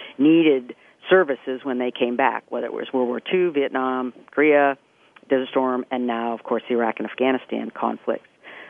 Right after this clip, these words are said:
But again, there wasn't anything for women. And so when thirty, three hundred thousand women did tours in Iraq and Afghanistan, all of a sudden there was this huge tsunami of now women who'd served basically in combat. Whether you like it or not,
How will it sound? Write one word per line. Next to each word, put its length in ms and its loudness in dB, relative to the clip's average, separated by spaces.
But 260 6
again, 480 0
there 160 0
wasn't 520 -4
anything 640 -6
for 100 -4
women. 460 -12
And 220 0
so 160 4
when 200 -4
thirty, 300 -2
three 160 -2
hundred 340 -6
thousand 640 0
women 640 -4
did 200 4
tours 340 0
in 80 -2
Iraq 300 0
and 80 -2
Afghanistan, 800 -4
all 240 4
of 60 -6
a 80 -2
sudden 160 -2
there 120 -4
was 220 -4
this 100 -6
huge 340 2
tsunami 800 4
of 180 -2
now 280 2
women 500 0
who'd 180 -6
served 240 0
basically 580 -4
in 80 -12
combat. 640 2
Whether 160 -6
you 100 -2
like 140 4
it 80 0
or 60 0
not, 260 0